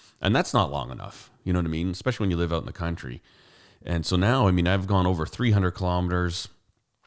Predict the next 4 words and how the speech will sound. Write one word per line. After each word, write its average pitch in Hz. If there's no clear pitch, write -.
and, 78
well, 107
I've 95
never, 90